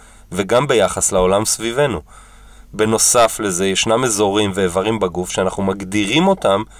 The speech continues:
כיאנגים יותר, או כיינים יותר. למשל, הראש הוא יותר יאנגי מהרגליים. למה? כי הוא רחוק יותר מהקרקע וקרוב יותר לשמיים. למשל,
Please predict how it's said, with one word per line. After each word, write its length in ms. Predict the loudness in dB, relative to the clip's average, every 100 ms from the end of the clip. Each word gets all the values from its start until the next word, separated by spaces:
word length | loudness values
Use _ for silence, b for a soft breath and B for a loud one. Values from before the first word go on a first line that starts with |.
| b b
כיאנגים 720 | -2 0 4 4 4 2 0
יותר, 340 | 0 -2 -4 -6 -10 B B B
או 140 | -4 -2
כיינים 600 | -4 -2 0 2 2 0
יותר. 320 | -2 -6 -10 -10 B B B B B -2
למשל, 600 | 0 2 2 2 2 -2 -8 b b b
הראש 420 | 0 2 2 0
הוא 120 | -2
יותר 300 | 0 0 0
יאנגי 580 | 2 2 4 2 0 0
מהרגליים. 800 | 2 2 2 0 2 2 2 -2 -12 b b
למה? 380 | 2 4 4 2 -4 b b b b -6
כי 100 | -2
הוא 200 | 2 2
רחוק 360 | 2 2 2
יותר 240 | 0 0 2
מהקרקע 580 | 2 2 0 0 -2 -4
וקרוב 360 | -2 -2 -2
יותר 200 | -2 -2
לשמיים. 480 | 0 0 2 2 0 -6 -20 b b b b b b -14 -4
למשל, 440 | -2 0 0 0